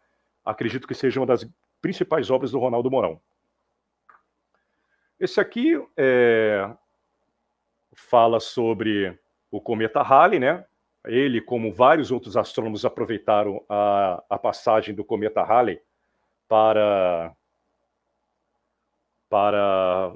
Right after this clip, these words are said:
fazer uma, uma, um livro, publicar um livro sobre cometas, né? Eu, eu acho que nos anos oitenta, principalmente entre oitenta e cinco e oitenta e seis, tivemos aí dezenas de astrônomos publicando livros, é, sobre o cometa.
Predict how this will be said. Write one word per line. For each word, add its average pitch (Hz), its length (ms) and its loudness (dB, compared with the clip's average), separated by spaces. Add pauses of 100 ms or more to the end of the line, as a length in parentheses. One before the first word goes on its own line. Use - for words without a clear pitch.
fazer 117 460 0
uma, 104 400 -2
uma, 92 600 -4
um 117 140 -8
livro, 117 280 -2
publicar 113 340 -4
um 117 80 0
livro 113 160 -4
sobre - 180 -6
cometas, 110 540 -6
né? 123 160 0
Eu, 98 180 -4 (200)
eu 107 140 -10
acho 104 300 -4
que 110 480 -4
nos 101 260 -12
anos 120 260 -4
oitenta, 123 640 -4
principalmente 127 520 -8
entre 117 200 -8
oitenta 113 280 -6
e 104 60 -8
cinco 113 280 -10
e - 20 -8
oitenta 110 240 -8
e 113 40 -6
seis, 131 380 -8 (540)
tivemos 123 420 -2
aí 123 120 2
dezenas 120 720 -2
de - 80 0
astrônomos 131 500 -4
publicando 127 600 -8
livros, 113 520 -6 (540)
é, 104 480 0
sobre 120 460 -2
o 117 100 -4
cometa. 117 560 -2